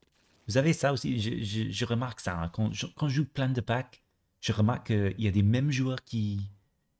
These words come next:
qui apparaissent, euh, les uns après les autres, quoi. Allez, petit prime. C'est un board. Oh oui, c'est même plus qu'un board, c'est la porte.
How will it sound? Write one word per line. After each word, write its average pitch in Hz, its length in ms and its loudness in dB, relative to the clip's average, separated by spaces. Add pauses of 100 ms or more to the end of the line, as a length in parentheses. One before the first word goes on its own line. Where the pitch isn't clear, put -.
qui 110 120 -4
apparaissent, 107 600 -4
euh, 90 340 -2 (920)
les 101 200 2
uns 117 300 0
après 104 260 -2
les 104 160 2
autres, 101 140 0
quoi. 80 240 -10 (1900)
Allez, 92 420 0 (280)
petit - 240 -6
prime. 95 420 0 (480)
C'est - 200 -4
un 117 120 2
board. 92 380 2 (2500)
Oh 143 100 -2
oui, 135 340 4
c'est 90 160 -2
même 92 180 2
plus 135 280 -6
qu'un 117 140 -2
board, 104 320 0
c'est 107 120 -4
la 98 80 -2
porte. - 640 -8